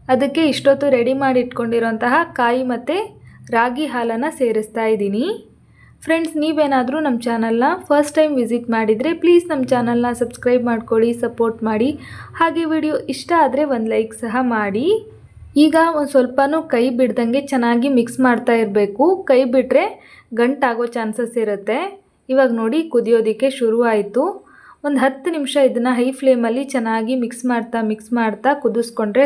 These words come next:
ಸಾಕಾಗತ್ತೆ. ಏಲಕ್ಕಿನ ಹಾಕಿ ಗ್ರೈಂಡ್ ಮಾಡ್ಕೊಂಡಿರೋದ್ರಿಂದ ಆ ಪರಿಮಳ ತುಂಬ ಚೆನ್ನಾಗ್ ಬರ್ತಾ ಇರತ್ತೆ. ಕಾಯಿ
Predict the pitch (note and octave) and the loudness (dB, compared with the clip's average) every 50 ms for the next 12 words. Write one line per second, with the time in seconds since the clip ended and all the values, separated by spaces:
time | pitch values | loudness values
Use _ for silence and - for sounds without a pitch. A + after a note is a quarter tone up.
0 | C#4 C#4 B3+ A3 G#3 G#3+ A3 G#3+ G#3 G#3+ G#3 G3 - - A3 C#4+ F#4+ G#4+ G#4 - | 2 2 -2 -4 -2 0 0 0 0 0 -2 -2 0 0 2 2 0 -2 -4 -8
1 | - _ _ _ _ _ _ - B3 C4+ D4+ D#4 D#4+ D#4 D#4 D4+ C#4+ C4+ C4+ C4+ | -18 _ _ _ _ _ _ 0 2 4 4 4 4 0 -2 -4 -4 -2 -2 0
2 | B3 A#3+ A#3 A#3 A#3 A#3 C4 C#4 D4+ C#4 A#3 A3 G#3 G#3 A3+ A#3+ B3+ B3+ A#3+ B3 | 0 0 -2 -2 -4 -4 -4 -4 -4 -2 -2 0 0 0 0 0 -2 -2 -2 -4
3 | B3 A#3+ A3+ A3+ A#3 A#3 A3+ A3 G3+ G3+ G#3+ A3 G#3 A3 C4 C4+ B3+ A3+ - - | -6 -4 -2 0 0 0 -2 -2 -4 -2 -4 -2 0 0 0 2 0 0 -2 -2
4 | A3 A3 A#3 A#3+ A#3+ A#3 A#3+ B3 B3+ B3+ B3 A3 A3 A3+ A#3+ B3 C4 B3+ B3+ B3 | 0 0 0 0 0 0 -2 -2 -2 -4 -6 -6 -4 -2 0 0 0 0 -2 -4
5 | A3 A3 A3 A3 G#3+ G#3+ G#3+ G#3 G#3+ - A3 A3 A3 G#3 G#3+ G#3 G#3 - G#3+ A#3+ | -6 -6 -6 -4 -4 -4 -4 -4 -2 -2 0 0 0 0 -2 -4 -4 -4 -2 -2
6 | D#4 G#4 - - _ _ _ _ _ _ _ _ _ _ _ _ _ _ _ _ | -2 -4 -6 -10 _ _ _ _ _ _ _ _ _ _ _ _ _ _ _ _
7 | _ _ _ - B3+ A#3 A#3+ C4 C#4+ | _ _ _ 0 0 2 2 2 0